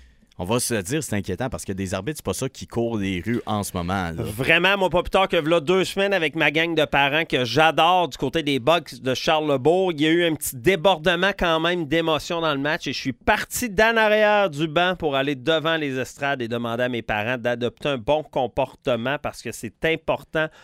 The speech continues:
Speaker 2: de conserver nos arbitres si on veut que nos enfants jouent. Et en même temps, excellent règlement de Hockey Québec qui certifie que si les parents se calment pas,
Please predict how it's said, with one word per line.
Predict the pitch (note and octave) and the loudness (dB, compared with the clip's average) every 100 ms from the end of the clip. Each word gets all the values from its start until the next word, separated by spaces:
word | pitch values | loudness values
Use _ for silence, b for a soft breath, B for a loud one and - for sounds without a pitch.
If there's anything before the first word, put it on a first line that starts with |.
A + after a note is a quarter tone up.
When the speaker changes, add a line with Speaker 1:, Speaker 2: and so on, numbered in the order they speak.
| B B | B B
Speaker 2:
de | A2+ G#2+ - | -4 -4 2
conserver | G3 F#3+ - D#3+ C3 A#2 D3+ D3+ _ | 2 2 2 0 0 -2 -2 -2 _
nos | A#2+ C3 D3+ C3 | -2 0 2 2
arbitres | C3 A2+ D3+ - | -2 -2 -8 -4
si | |
on | C3 | -6
veut | A#2+ | -4
que | C3+ | -6
nos | A#2 A2 | -6 -2
enfants | C3 B2+ C3 A2+ | -2 -2 -4 -2
jouent. | G2+ G#2+ E3+ - B B | -4 -6 -8 -10 B B
Et | - C#3+ | 2 4
en | F#3 | 4
même | F#3 D3+ | 2 2
temps, | G#3 - | 2 2
excellent | G#3 G#3 - F3 F#3 | 2 2 2 2 2
règlement | F3 C#3+ C#3+ D#3+ | 0 0 0 2
de | D3 | 2
Hockey | C3 E3 | 0 -2
Québec | - C3 A#2 E3+ - | -2 -2 0 -2 -2
qui | - D3 | -8 -8
certifie | - E3 - - A3+ | -2 -4 -4 -8 -8
que | - | -4
si | G3+ | 0
les | |
parents | F3+ G3 G#3 | 2 2 2
se | A#3+ | 0
calment | G#3+ G3 | 0 0
pas, | A#3+ C4 | 2 2